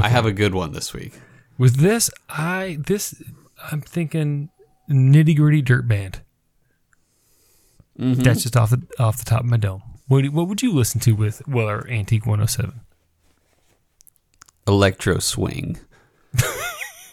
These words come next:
Speaker 1: You ever heard of that? Did I ever? I probably brought this up on, I think I brought it up one time with, uh, Adam.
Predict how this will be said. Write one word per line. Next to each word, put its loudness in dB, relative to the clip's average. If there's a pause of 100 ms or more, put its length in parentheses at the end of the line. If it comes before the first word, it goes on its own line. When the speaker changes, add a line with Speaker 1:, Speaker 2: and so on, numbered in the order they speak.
(600)
Speaker 1:
You -2
ever 4
heard 6
of 6
that? 6 (380)
Did 4
I 6
ever? 2
I 2
probably 2
brought 2
this 0
up 4
on, 2
I 4
think -2
I 2
brought 4
it 2
up 2
one 0
time 2
with, 0
uh, 2
Adam. -2